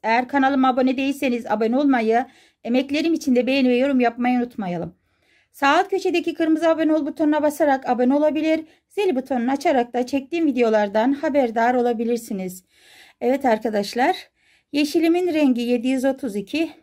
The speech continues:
sarımın rengi de bu şekilde üç yüz kırk yedi. Eğer beğenip almak isteyenler, numaralarımız bu. Biliyorsunuz ben leylaktan başka bir ip kullanmamaya çalışıyorum. Eskilerdense de altın başak oluyor bazen arkadaşlar. Evet.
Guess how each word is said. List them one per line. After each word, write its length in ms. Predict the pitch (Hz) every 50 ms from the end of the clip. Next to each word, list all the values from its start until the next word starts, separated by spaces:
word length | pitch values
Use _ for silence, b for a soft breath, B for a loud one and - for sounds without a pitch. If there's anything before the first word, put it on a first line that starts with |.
| _
sarımın 560 | - - - 359 320 269 233 220 214 214 214
rengi 280 | 220 262 269 262 247 240
de 100 | 247 262
bu 60 | 262
şekilde 460 | 254 - 226 185 - 202 190 190 -
üç 180 | 285 285 285 -
yüz 160 | 247 254 247
kırk 260 | - - 226 226 -
yedi. 340 | 175 165 160 175 262 311 302 b b b b b b b b b b _ _
Eğer 380 | - 269 208 185 190 240 254 320 - - -
beğenip 480 | - 285 185 175 180 - - - -
almak 300 | 277 254 208 196 196 196
isteyenler, 600 | - - - - - 185 175 175 175 208 254 262 269
numaralarımız 720 | 330 339 285 240 202 196 190 190 185 180 180 180 180 - -
bu. 280 | 254 233 208 240 262 b b b b b b -
Biliyorsunuz 480 | 294 285 262 240 240 - 220 208 202
ben 180 | 214 233 220 220
leylaktan 580 | 226 220 214 220 208 208 - - 262 254 226 202
başka 320 | 190 180 - - 196 180
bir 80 | 214 262
ip 140 | 269 285
kullanmamaya 600 | - - 269 254 254 233 220 208 185 180 180 170
çalışıyorum. 680 | 160 - - 175 170 175 - - 180 175 202 269 330 - b b b b b b b b b b b b - 698 622
Eskilerdense 960 | 370 - - - 294 233 220 208 202 190 185 214 208 208 202 - 277 254 233
de 260 | 269 294 320 370 - - - - _ _ _ -
altın 360 | 294 269 247 247 - 220 196
başak 280 | 180 180 - 285 277
oluyor 340 | 277 277 240 202 190 175 165
bazen 320 | 170 165 170 170 - 175 175
arkadaşlar. 800 | 170 170 170 - 180 175 175 170 - - 233 220 - - - b b b b b b b b b b _
Evet. 480 | - 262 220 202 180 185 - - -